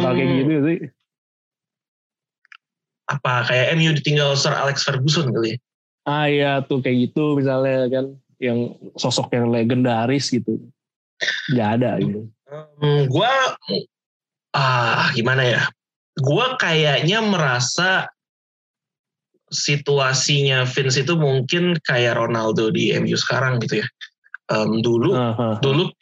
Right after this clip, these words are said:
Speaker 2: kita berterima kasih terhadap Ronaldo di, eh, sebagai fans M U nih gue, eh, atas
Speaker 1: Aha.
Speaker 2: kontribusinya selama enam tahun di M U, terutama tiga tahun terakhir gitu.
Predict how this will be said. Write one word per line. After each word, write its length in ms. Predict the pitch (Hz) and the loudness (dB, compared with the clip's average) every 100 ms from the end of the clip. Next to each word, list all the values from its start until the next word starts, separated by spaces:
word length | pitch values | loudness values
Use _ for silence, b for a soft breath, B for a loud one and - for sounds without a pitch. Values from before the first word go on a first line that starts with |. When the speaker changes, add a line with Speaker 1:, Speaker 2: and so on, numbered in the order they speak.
| - _ | -20 _
Speaker 2:
kita 240 | 160 156 190 | -2 0 0
berterima 400 | 139 139 123 117 | 0 0 0 0
kasih 320 | 165 156 135 - - | 0 2 0 -2 -6
terhadap 400 | 123 117 113 110 | -4 -2 -2 -2
Ronaldo 640 | 117 113 131 135 131 127 127 _ | 0 0 2 2 2 2 -2 _
di, 160 | 113 120 | -2 0
eh, 100 | 110 | 0
sebagai 300 | 120 110 110 | 0 0 0
fans 180 | 110 110 | 0 0
M 140 | 127 | 2
U 40 | |
nih 140 | 127 110 | 2 2
gue, 180 | 110 110 - B B B B - _ | 0 -2 -2 B B B B -12 _
eh, 200 | 110 110 104 | -2 0 0
atas 320 | 117 117 131 | 0 0 0
Speaker 1:
Aha. 40 | 127 | 0
Speaker 2:
kontribusinya 920 | 127 123 113 120 123 120 135 139 139 | 0 0 2 0 2 2 2 2 2
selama 560 | 147 120 113 113 131 135 | 2 0 0 0 0 0
enam 320 | 117 110 110 | -2 -2 -2
tahun 420 | 113 110 127 127 135 135 _ _ _ _ _ _ _ - | -2 0 0 0 0 -4 _ _ _ _ _ _ _ -4
di 240 | 113 104 | 0 2
M 80 | 117 135 | 2 0
U, 80 | - | 0
terutama 400 | 107 104 107 127 | -2 -2 -2 0
tiga 240 | 131 110 | 0 -2
tahun 240 | - - | -2 -4
terakhir 400 | - 113 127 117 | -2 -2 0 -2
gitu. 240 | 104 92 | -2 -2